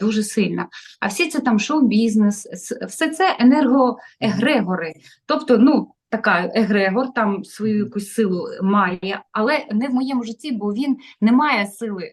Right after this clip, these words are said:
Speaker 1: в моєму житті тому, що він для мене не існує як
Speaker 2: Мгм.
Speaker 1: такий якийсь важливий, розумієш?
Speaker 2: Мгм.
Speaker 1: Я знаю, що щось там є.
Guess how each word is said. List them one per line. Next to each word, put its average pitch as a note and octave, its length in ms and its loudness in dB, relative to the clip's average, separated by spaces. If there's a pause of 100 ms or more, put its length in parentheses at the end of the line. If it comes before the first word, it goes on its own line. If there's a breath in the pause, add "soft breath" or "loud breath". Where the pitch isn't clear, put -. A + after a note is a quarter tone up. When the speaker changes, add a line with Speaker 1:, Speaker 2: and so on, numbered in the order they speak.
(120)
Speaker 1:
в F#3+ 40 -4
моєму G#3 380 -2
житті F#3 240 -10
тому, A#3+ 440 0 (320 loud breath)
що - 160 -6
він D4+ 180 2
для C4 120 4
мене B3 240 6
не A3+ 180 4
існує A3+ 560 4
як F3+ 220 -2
Speaker 2:
Мгм. A2+ 60 -12 (120)
Speaker 1:
такий F#3 540 -6 (120)
якийсь G3 460 -2 (180)
важливий, F#3+ 540 2
розумієш? G3+ 840 -2
Speaker 2:
Мгм. A#2+ 240 -14 (460 soft breath)
Speaker 1:
Я G#3+ 120 0
знаю, D#4+ 240 2
що G#3+ 140 -4
щось D#4+ 260 -8
там A3+ 200 0
є. F3 400 -6